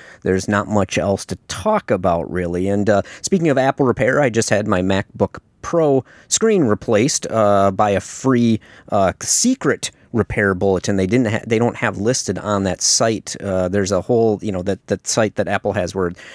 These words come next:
there's a bunch of, uh, you know, recalls and repair bulletins for things. Uh, it was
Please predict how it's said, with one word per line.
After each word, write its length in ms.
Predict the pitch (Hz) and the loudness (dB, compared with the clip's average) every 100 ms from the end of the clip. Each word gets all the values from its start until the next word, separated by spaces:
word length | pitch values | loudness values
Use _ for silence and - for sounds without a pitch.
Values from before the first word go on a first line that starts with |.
| - | -4
there's 140 | 104 | -2
a 40 | 92 | 0
bunch 220 | 104 101 | 0 0
of, 160 | 95 95 | 0 2
uh, 260 | 87 87 | 2 0
you 80 | 82 | -4
know, 160 | 92 82 - | -8 -10 -10
recalls 720 | 113 120 - 107 101 101 101 | -6 -4 -2 0 2 2 0
and 260 | 92 87 90 | -2 -2 -4
repair 300 | - 107 104 | 0 2 2
bulletins 580 | 101 92 87 90 85 - | 2 0 0 -4 -4 -2
for 160 | 90 | 0
things. 300 | - 87 87 - - - - | 0 -2 -4 -12 -18 -12 0
Uh, 380 | 98 95 95 87 | 2 4 2 2
it 100 | 101 | 2
was 280 | 101 90 | 2 0